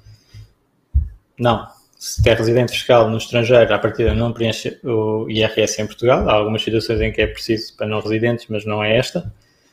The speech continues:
Ah, e o banco não devia estar a, a, a reter vinte e oito por cento, só estará a fazê-lo porque não recebeu a prova de que está a residir fora de Portugal. Pois, ahm, algumas questões que eu também estou sempre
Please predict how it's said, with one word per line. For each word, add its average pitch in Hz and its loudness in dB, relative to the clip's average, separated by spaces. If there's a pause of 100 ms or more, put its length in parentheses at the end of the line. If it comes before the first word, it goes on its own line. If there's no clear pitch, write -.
(360)
Ah, 127 4
e 135 4
o 139 10
banco 139 4
não 139 6
devia 135 6
estar 131 6
a, 135 6
a, 123 2
a - 2
reter - 0
vinte 123 0
e 127 2
oito 123 0
por - -12
cento, 113 -6
só 110 -2
estará 110 2
a - 2
fazê-lo 117 0 (300)
porque 117 -4
não 120 0
recebeu 117 0
a 117 4
prova 117 4
de 117 0
que 110 -2
está 120 0
a 110 0
residir 113 0 (520)
fora 107 2
de 107 -8
Portugal. - -4 (2000)
Pois, - 4 (220)
ahm, 127 4 (1400)
algumas 135 2
questões - 0
que - 4
eu 143 6
também 139 2
estou 139 -2
sempre - -6